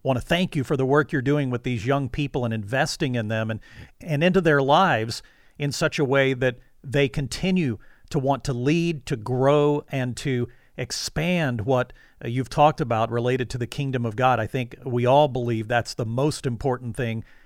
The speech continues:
is that expansion of God's kingdom, reaching more people through creative and innovative ways. Uh, as we wrap up here, maybe just some key things that you've learned about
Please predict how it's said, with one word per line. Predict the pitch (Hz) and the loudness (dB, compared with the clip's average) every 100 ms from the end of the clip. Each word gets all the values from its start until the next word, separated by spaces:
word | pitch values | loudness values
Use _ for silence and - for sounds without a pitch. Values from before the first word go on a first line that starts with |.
| - | -10
is | 127 110 | -6 0
that | 123 | 0
expansion | 117 - 131 123 120 120 | 0 -4 -4 -4 -2 -4
of | 107 | -2
God's | 123 117 - | 0 0 -2
kingdom, | 139 123 107 110 | -6 -4 -4 -2
reaching | 135 127 139 117 113 | -4 -2 -4 -4 -4
more | 131 127 | 0 0
people | - 151 127 113 | -2 -4 -2 -4
through | - 120 | -4 -6
creative | 110 135 117 127 127 107 | -6 -4 0 0 -2 -2
and | 110 | -2
innovative | 123 113 113 117 107 | -2 -2 -2 -2 -2
ways. | 113 127 110 - - - - - - | 0 0 0 -6 -14 -20 -20 -18 -4
Uh, | 160 | -4
as | - 196 190 | 0 0 0
we | 208 | 0
wrap | 175 165 - | 4 2 4
up | 156 - | 0 0
here, | 151 135 | 2 2
maybe | 131 165 208 220 | 2 2 2 2
just | 190 190 | 2 0
some | 175 151 | -2 -4
key | - 214 214 | -2 -2 -2
things | - 185 165 123 | 0 0 0 0
that | 135 - | -2 -2
you've | 143 | -4
learned | 131 143 151 | 0 0 0
about | 143 120 113 117 | 2 4 4 2